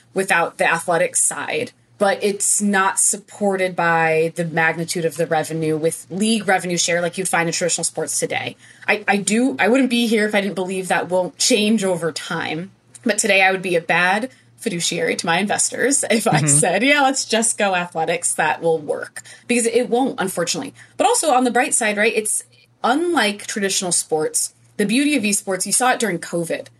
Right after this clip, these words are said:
Speaker 1: Pro sports leagues stopped. Entertainment in the sports space stopped. They weren't sure what to do, and we could keep going. We have a very sticky product by being digital and by being more flexible in how we engage, excite, and monetize the fan and consumer.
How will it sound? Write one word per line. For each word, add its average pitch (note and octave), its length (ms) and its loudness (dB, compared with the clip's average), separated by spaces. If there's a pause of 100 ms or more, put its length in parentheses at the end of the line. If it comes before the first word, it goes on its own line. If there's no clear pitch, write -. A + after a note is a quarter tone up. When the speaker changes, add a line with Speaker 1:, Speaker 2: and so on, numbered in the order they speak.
(340)
Speaker 1:
Pro C#4 160 2
sports A#3+ 380 0
leagues G#3 220 -2
stopped. - 580 -2
Entertainment A#3 680 2
in G3+ 120 2
the F#3 100 0
sports G3+ 360 -4
space F#3+ 220 -4
stopped. F3+ 260 -2
They A3 80 0
weren't G#3+ 200 -2
sure - 180 0
what F3+ 200 -4
to - 80 -2
do, E3+ 340 0
and F3+ 180 0
we B3+ 260 0
could C4+ 260 -4 (180)
keep - 380 -4
going. F3+ 440 -2
We G3 180 0
have G#3+ 160 2
a G3 40 0
very A3+ 280 0
sticky A3+ 380 -2
product G3 420 -2
by F3+ 240 2
being F#3+ 260 -2
digital E3 560 -2 (340)
and F#3+ 160 0
by F#3 300 4
being F#3+ 320 -2
more F3 160 0
flexible E3+ 840 -2 (240)
in G#3+ 140 0
how G3 280 2
we G3+ 360 -2 (160)
engage, F#3 520 0
excite, F3 540 0
and E3+ 200 0
monetize D#3+ 960 -2
the - 80 -4
fan D#3 320 -4
and D#3 100 -4
consumer. D3 640 -4